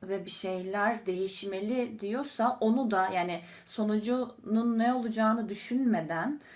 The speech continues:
e, o kararı alıyor artık. Çünkü kaldığı yer, e, hiçbir şekilde beslemiyor mesela ve burada bir gelecek yok. Göremiyor kendini orada. Ve, e, o nokta geldiğinde zaten gidecek başka bir yer,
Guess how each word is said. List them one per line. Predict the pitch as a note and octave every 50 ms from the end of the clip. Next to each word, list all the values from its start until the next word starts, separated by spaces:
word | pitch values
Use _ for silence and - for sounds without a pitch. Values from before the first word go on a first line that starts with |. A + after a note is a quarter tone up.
| - - - -
e, | - F#3 F#3+ F3 -
o | A#3 A#3+
kararı | - A#3+ G#3+ G3 G3 F#3+ F#3 F#3+ A3+ B3+ -
alıyor | F#3+ F#3 F3 F3+ F3 D#3+ D#3 -
artık. | - E3 D#3+ D#3+ D#3+ - - - -
Çünkü | - A3+ A3 G#3+ A#3 A3
kaldığı | A3 - G#3+ G3 F#3+ F#3+ F#3+ F#3+ G3+ G3+ G#3 A3
yer, | A3+ G#3 F3+ E3+ F3+ B3+ D#4+ - - - - - - - - - - -
e, | F3+ F3 F3 E3+ E3 E3+
hiçbir | - - - - -
şekilde | - - G#3 - - F3+ F3 F3+ G#3 G3+ -
beslemiyor | E3+ D#3+ E3 - - - E3+ D#3 - - - E3
mesela | - - - - - F3+ D#3+ E3+ G3 A3 A3+ G#3+
ve | F#3 F3 F3+
burada | G3 G3 G3 F3+ F#3+ F#3+ G#3 A3 G#3+ F3+
bir | G3 F#3+
gelecek | G3+ F#3 F3+ F3+ E3+ - G3+ G#3 G#3+ - F3+
yok. | D#3+ D3+ C3+ - - - - -
Göremiyor | - F#3 F#3 F3+ F3+ F3 E3 D3 D3 D3+ -
kendini | - E3+ D#3 D3+ D#3 D#3+ D3+ D#3 D3+
orada. | D#3+ D#3+ D3+ D#3 D#3+ E3 G3 A3 D4 - - - - - - - - - - - -
Ve, | A3+ A3+ A#3+ B3 B3+ B3 B3 -
e, | G#3+ G#3 G3+ G3+ G3+ G3 -
o | - D4 E4
nokta | E4 D4+ D#4 - - A#3
geldiğinde | F#3 F#3 F#3+ G3 A3+ C4 B3+ A#3 C4 B3+ C4 C4 C#4+ C#4
zaten | A3+ G#3 G3 F#3+ F#3 - - A#3+ B3 C4+ B3+
gidecek | G#3+ G3+ G#3+ A3 A3 - C4+ C4+ - -
başka | G#3+ G#3+ G#3+ - - - A#3+ F#3+
bir | F#3+
yer, | E3+ D#3+ F3+ A#3+